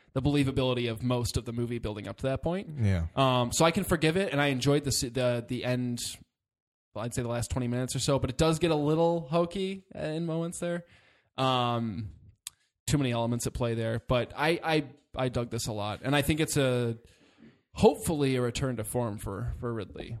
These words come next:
Speaker 1: We'll see. I mean, he's got some other stuff in the pipeline that may or may not be good, but at least, <laughs> at the very least, I, I will go see the next movie with an open mind and not feel terrified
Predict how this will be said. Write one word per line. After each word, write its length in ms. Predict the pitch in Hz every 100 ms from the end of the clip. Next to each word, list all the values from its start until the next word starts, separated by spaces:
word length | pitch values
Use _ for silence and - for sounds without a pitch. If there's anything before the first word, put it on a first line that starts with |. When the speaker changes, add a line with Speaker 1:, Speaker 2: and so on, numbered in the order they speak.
| 127
Speaker 1:
We'll 160 | 135
see. 420 | - 202 143 123
I 100 | 127
mean, 200 | 123 127
he's 400 | 123 120 - - - -
got 260 | 139 131 -
some 120 | 135
other 160 | 127 117
stuff 220 | 120 117
in 40 |
the 80 | 117
pipeline 640 | - 113 117 113 110 117 113
that 180 | 110 - - - _ _ _ _ _ _ _ _ _ _ _ _ _
may 160 | 120 117
or 80 |
may 120 | 123 123
not 180 | 127
be 80 | 147
good, 340 | 135 135 139 131
but 160 | 120
at 160 | 117 139
least, 300 | 165 - - - -
<laughs> 240 | _ _ -
at 80 |
the 60 | 170
very 200 | 202 220
least, 300 | 196 185 -
I, 300 | 151 147 143 - - - 127
I 320 | 135 127 127
will 180 | 123 131
go 180 | 135 127
see 180 | -
the 80 | 127
next 240 | 123 113 135
movie 220 | 123 120
with 440 | 110 113 - - _ _ _ -
an 140 | 123
open 240 | 120 120 117
mind 300 | 113 113 113
and 60 | 110
not 200 | 117 - -
feel 260 | - 113 110
terrified 640 | 123 110 110 98 98 113